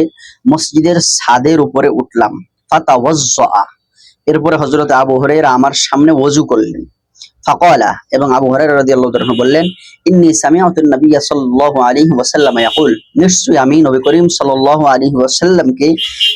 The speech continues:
এই কথা বলতে শুনেছি। তিনি বলেছেন, "ইন্না উম্মতি ইয়াদউনা ইয়াওমাল কিয়ামাতি গুররাম মুহাজ্জালিনা মিন আসারিল ওযু।"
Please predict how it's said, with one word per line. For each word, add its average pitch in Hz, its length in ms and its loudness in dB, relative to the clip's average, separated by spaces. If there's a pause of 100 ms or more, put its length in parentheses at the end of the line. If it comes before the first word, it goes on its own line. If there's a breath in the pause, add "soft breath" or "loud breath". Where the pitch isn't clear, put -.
এই 180 180 2
কথা 175 240 2
বলতে 175 320 0
শুনেছি। 127 400 -2
তিনি 156 200 2
বলেছেন, 131 480 0 (500 loud breath)
"ইন্না 185 340 2 (100)
উম্মতি 180 440 0
ইয়াদউনা 147 540 2
ইয়াওমাল 151 480 2
কিয়ামাতি 151 800 2
গুররাম 151 440 0
মুহাজ্জালিনা 147 960 0
মিন 143 180 0 (160)
আসারিল 131 560 0
ওযু।" 120 380 0